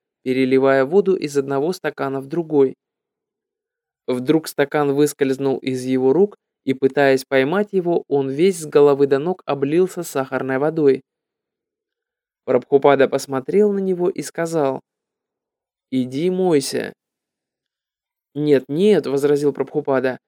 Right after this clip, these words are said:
«позвольте сначала приготовить вам лекарство». Он продолжал размешивать сахар,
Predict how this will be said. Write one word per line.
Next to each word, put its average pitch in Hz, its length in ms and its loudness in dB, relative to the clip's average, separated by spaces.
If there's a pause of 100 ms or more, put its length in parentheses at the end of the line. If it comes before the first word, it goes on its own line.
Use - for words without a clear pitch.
(220)
«позвольте 151 500 4
сначала 196 440 -2
приготовить 151 580 0
вам 147 180 -2
лекарство». 147 640 -4 (1400)
Он 147 240 2
продолжал 143 580 2
размешивать 139 640 0
сахар, 196 400 -2